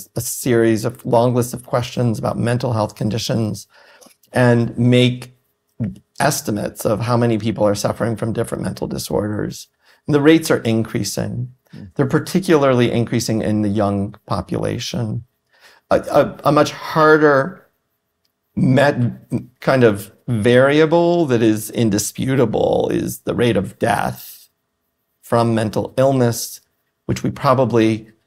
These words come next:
Speaker 1: the, the most comprehensive figure that we have is something called the deaths of despair, which includes suicides, but also overdoses on drugs and alcohol.
Speaker 2: Mm.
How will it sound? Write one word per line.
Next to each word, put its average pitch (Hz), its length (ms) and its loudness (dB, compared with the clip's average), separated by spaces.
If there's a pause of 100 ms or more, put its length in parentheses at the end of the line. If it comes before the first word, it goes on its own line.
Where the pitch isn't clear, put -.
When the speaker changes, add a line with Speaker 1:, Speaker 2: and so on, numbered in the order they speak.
(140)
Speaker 1:
the, 120 100 -2
the 120 140 0
most 110 180 -2
comprehensive 120 880 0 (1500)
figure 135 340 2
that 113 80 2
we 110 100 2
have 123 460 4
is 104 200 -2
something 107 300 -2
called 101 220 -2
the 110 80 -2
deaths 113 540 -2
of 101 280 0
despair, 101 800 -6 (600)
which - 100 -2
includes 117 420 0
suicides, 135 800 2
but 117 140 2
also 107 420 2
overdoses 107 920 0
on 107 220 -4
drugs 107 420 -2
and 95 100 -6
alcohol. 98 580 -6
Speaker 2:
Mm. 82 260 -16